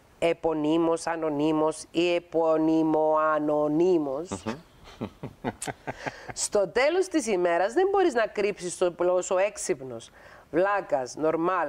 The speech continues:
Speaker 1: ψυχοπαθής», ο άνδρας μου τα γράφει, δεν τα λέω εγώ αυτά, «αιμονικός, κομπλεξικός ή ακομπλεξάριστος είσαι». Hashtag Cyprus, hashtag Sosamedia, hashtag True Story. Τι σου έκαναν, αγάπη μου, και γράφεις True Story;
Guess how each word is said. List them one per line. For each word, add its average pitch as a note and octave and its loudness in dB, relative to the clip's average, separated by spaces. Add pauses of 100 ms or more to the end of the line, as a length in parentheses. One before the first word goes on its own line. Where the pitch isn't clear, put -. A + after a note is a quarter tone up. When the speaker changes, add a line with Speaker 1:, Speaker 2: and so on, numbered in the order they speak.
Speaker 1:
ψυχοπαθής», D#3+ -4
ο E3+ 0
άνδρας F3+ -4
μου D3 -6
τα C#3+ -2
γράφει, C3+ -2
δεν D3 -8
τα D3 0
λέω C3 -2
εγώ A#2+ 0
αυτά, E3+ -4 (340)
«αιμονικός, E3+ 0 (120)
κομπλεξικός E3 -2
ή F3+ 2
ακομπλεξάριστος D#3 -2
είσαι». B2+ 0
Hashtag - -6 (120)
Cyprus, A#3+ -4 (680)
hashtag F3 -4 (500)
Sosamedia, B3+ 0 (540)
hashtag G3 -4 (180)
True G3+ 2 (120)
Story. F3 2
Τι C#4+ -2
σου - 0
έκαναν, C#4+ 0
αγάπη D3+ -4
μου, C3+ -4
και B2 -4
γράφεις A#2+ -4 (120)
True B2+ -8 (100)
Story; A#2 -2